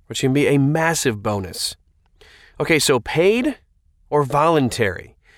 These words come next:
When you pay someone to prepare your tax return, you might expect a little bit of higher quality. That isn't the case, according to a small sampling performed by the Government Accountability Office,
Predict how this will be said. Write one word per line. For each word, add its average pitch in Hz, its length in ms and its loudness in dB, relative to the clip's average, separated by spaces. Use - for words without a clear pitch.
When 175 80 2
you 277 140 4
pay 180 240 2
someone 147 320 2
to 135 80 0
prepare 117 280 -2
your 107 140 0
tax 101 340 -4
return, 104 320 -2
you 117 120 2
might 175 260 2
expect 143 460 -2
a 120 40 2
little 135 220 2
bit 147 120 2
of 123 100 -2
higher 98 240 -2
quality. 123 480 -2
That 185 100 -2
isn't 185 220 0
the 107 60 -4
case, - 580 -2
according 143 400 0
to 127 160 0
a 123 60 4
small 123 320 2
sampling 123 420 0
performed 107 420 -2
by 104 60 0
the 101 100 0
Government 110 380 0
Accountability 113 640 0
Office, 95 400 -2